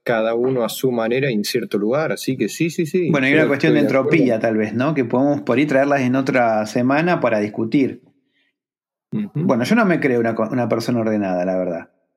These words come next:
Speaker 2: Porque no
Speaker 1: Ujú.
Speaker 2: solo no sé dónde están las cosas, sino que las dejo donde, eh, se me antoja.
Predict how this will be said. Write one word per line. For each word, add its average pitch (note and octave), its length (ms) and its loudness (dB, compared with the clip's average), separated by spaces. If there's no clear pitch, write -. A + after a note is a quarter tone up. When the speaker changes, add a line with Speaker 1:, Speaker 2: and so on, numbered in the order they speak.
Speaker 2:
Porque C#3 340 0
no C#3+ 460 2
Speaker 1:
Ujú. F#3 80 -2
Speaker 2:
solo C3+ 300 2
no B2 400 0
sé C3+ 160 -2
dónde B2+ 200 2
están C3 180 0
las C3 120 0
cosas, E3 400 -2
sino C3 180 -2
que B2 100 -2
las A2 180 0
dejo B2 240 -2
donde, G2+ 500 -2
eh, G2+ 180 -6
se G#2 160 -8
me F#2+ 140 -4
antoja. F2+ 500 -6